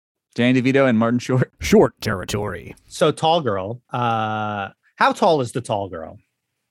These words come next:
Speaker 3: Let's start there. This is important.
Speaker 1: In the movie or the actress who plays her in real life? 'Cause I don't know the answer to either.
Speaker 3: Both.
Speaker 1: Uh, the actress is named Ava Michelle, and she is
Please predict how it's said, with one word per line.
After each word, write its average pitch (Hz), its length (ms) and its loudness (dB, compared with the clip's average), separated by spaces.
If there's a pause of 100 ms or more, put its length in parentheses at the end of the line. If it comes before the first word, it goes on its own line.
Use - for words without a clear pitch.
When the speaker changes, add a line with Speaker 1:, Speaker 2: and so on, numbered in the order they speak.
(200)
Speaker 3:
Let's 135 140 -2
start 135 300 0
there. 82 300 -10 (640)
This 143 100 0
is 127 60 -6
important. 98 560 -6 (480)
Speaker 1:
In 196 360 0
the 139 120 4
movie 185 720 2
or 123 560 0
the 117 240 -8
actress 127 480 0
who 120 120 -4
plays 117 360 0
her 113 180 2
in 107 140 0
real 110 200 2
life? 101 380 2
'Cause 113 140 -4
I 110 120 2
don't 107 260 0
know 107 120 0
the 104 140 0
answer 101 240 -2
to 92 80 -8
either. - 360 -10 (380)
Speaker 3:
Both. 110 460 -2 (760)
Speaker 1:
Uh, 127 180 4
the 139 160 -6
actress 196 380 2
is 131 100 -8
named 110 320 2
Ava 135 260 0
Michelle, 104 720 -2
and 113 160 -6
she 147 300 -6
is 113 260 -4